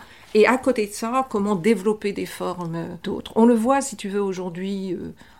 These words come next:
à quel point la question des archives, euh, la question de la documentation est devenue absolument essentielle, importante pour, euh, toutes les communautés, euh, d'opprimés. Comment on va préserver les mémoires des luttes, comment on va les transmettre, tu vois, euh,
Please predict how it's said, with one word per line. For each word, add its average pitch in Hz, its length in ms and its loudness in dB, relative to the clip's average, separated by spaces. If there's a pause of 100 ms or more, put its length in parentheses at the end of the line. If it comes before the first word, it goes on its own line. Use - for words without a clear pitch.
(100)
à 190 100 -4
quel 185 200 -2
point 208 400 -4
la 185 100 -2
question 185 300 -6
des 170 220 -2
archives, 180 880 -4
euh, - 160 -6
la 190 100 -8
question - 240 -10
de 170 60 -6
la 170 60 -6
documentation 175 680 -8
est 170 60 -6
devenue 175 400 -6
absolument 180 680 -6 (300)
essentielle, 180 560 -4
importante 175 800 -10 (140)
pour, 190 300 -8
euh, 202 140 -8
toutes 180 160 -8
les 185 80 -4
communautés, 175 760 -4
euh, 196 440 -10
d'opprimés. 180 640 -4 (240)
Comment 208 200 2
on 190 40 4
va 180 100 4
préserver 180 560 0
les 175 100 -6
mémoires 190 380 -6
des 190 140 -6
luttes, 180 340 -12
comment 180 220 -6
on - 20 -8
va 180 140 -8 (160)
les 190 140 -12
transmettre, 190 720 -10
tu - 120 -18
vois, 196 320 -10
euh, 214 60 -12